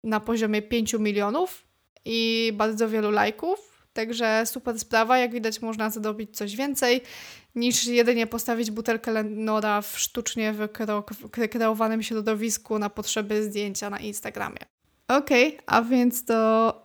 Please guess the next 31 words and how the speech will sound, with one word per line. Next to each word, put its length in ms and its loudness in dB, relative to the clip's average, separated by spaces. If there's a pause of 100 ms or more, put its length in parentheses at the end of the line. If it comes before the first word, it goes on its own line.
tyle 240 6
na 200 4
dziś. 480 2
Yy, 760 2
nie 140 4
było 360 2
dzisiaj 280 -4
takiego 300 -4
konkretnego 640 0
tematu, 440 0
tylko 640 0
bardzo 360 4
dużo 400 2
różnych 340 0
nowinek. 560 2
Mam 200 4
nadzieję, 380 4
że 140 2
waszej 300 0
głowy 280 2
nie 120 4
przeciążyłam 760 4
i 420 2
co 160 0
więcej, 340 4
mam 200 2
też 180 -2
ogromną 400 4
nadzieję, 420 6
że 100 2
wyciągnęliście, 960 0